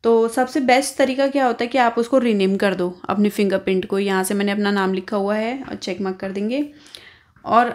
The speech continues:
अगर यहाँ पे रीनेम करने, नहीं कर रखा आपने तो भी आपको नहीं पता चल, चल पा रहा है किसका है फिंगरप्रिंट, तो रिमूव फिंगरप्रिंट पे क्लिक करके पहले आप इसको रिमूव कर लेंगे, डिलीट कर देंगे फिंगरप्रिंट वन, टू, थ्री जितनी भी फिंगरप्रिंट ऐड हैं,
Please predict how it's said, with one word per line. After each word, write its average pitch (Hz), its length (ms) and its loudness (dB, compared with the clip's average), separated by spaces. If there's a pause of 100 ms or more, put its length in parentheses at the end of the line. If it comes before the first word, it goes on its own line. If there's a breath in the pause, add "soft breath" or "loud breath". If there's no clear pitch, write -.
अगर 277 260 2
यहाँ 262 340 0
पे 269 180 -2 (800)
रीनेम 254 460 4
करने, 254 460 0
नहीं 233 260 6
कर 240 140 4
रखा 214 280 0
आपने 214 400 2
तो 220 160 4
भी 247 120 2
आपको 240 220 4
नहीं 226 200 2
पता 226 220 -4
चल, 220 260 -6
चल 208 220 -4
पा 202 180 -4
रहा 190 100 0
है 202 60 -4
किसका 202 360 -4
है 196 460 -4
फिंगरप्रिंट, 202 540 -4 (500 soft breath)
तो 254 100 8
रिमूव 262 340 4
फिंगरप्रिंट 254 640 0
पे 254 80 -2
क्लिक 226 340 -4
करके 208 320 -2
पहले 208 400 0
आप 202 220 0
इसको 202 220 -4
रिमूव 220 320 -2 (100)
कर 190 120 -4
लेंगे, 175 380 -4 (160)
डिलीट 214 320 2
कर 247 180 -2
देंगे 247 200 -2
फिंगरप्रिंट 247 540 -2
वन, 208 180 2
टू, 214 160 -2
थ्री 226 220 -4
जितनी 214 300 -2
भी 220 120 -2
फिंगरप्रिंट 202 500 -4
ऐड 180 220 0
हैं, 214 200 -4